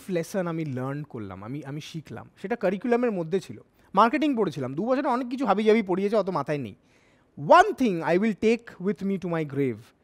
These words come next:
সেটা হচ্ছে Maslow's theory of needs। যারা জানেন না তাদের বলি, আমেরিকান সাইকোলজিস্ট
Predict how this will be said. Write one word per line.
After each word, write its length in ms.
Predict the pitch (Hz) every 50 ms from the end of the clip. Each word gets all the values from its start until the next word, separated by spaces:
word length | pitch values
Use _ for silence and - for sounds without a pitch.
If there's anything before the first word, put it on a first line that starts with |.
| _ _ _ _ _
সেটা 260 | - - 202 190 220
হচ্ছে 220 | 220 233 220 - 233
Maslow's 1000 | 196 170 165 165 165 180 - - - 233 233 240 240 247 233 - - _ - -
theory 360 | 175 170 175 180 170 185 190 156
of 300 | 139 151 - - - 135
needs। 560 | 127 135 131 120 104 98 - - - - - _ _ _ _ _ _ _ -
যারা 200 | 151 165 180 190
জানেন 280 | 175 180 175 202 233 233
না 120 | 196 160
তাদের 240 | - 156 147 170 156
বলি, 300 | 147 160 175 165 127 117 - _ _ _ - -
আমেরিকান 460 | 165 175 202 208 226 220 - 233 226
সাইকোলজিস্ট 800 | - - 180 180 170 - 196 202 220 208 180 196 220 - -